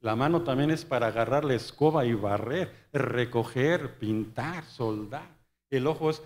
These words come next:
no para estar de chismoso, el ojo es para estar observando las necesidades de la iglesia.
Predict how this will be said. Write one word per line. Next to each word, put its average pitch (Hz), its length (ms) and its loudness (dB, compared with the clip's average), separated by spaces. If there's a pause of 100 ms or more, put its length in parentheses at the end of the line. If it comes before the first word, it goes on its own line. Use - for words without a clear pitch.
(120)
no 139 120 4
para 131 160 6
estar 135 280 2
de 123 120 6
chismoso, 123 540 2
el 120 80 0
ojo 147 180 -2
es 143 80 -4
para 110 220 -4
estar 127 300 0
observando 127 760 -2
las 117 120 -2
necesidades 117 1040 0
de 110 120 2
la 101 80 0
iglesia. 117 580 -8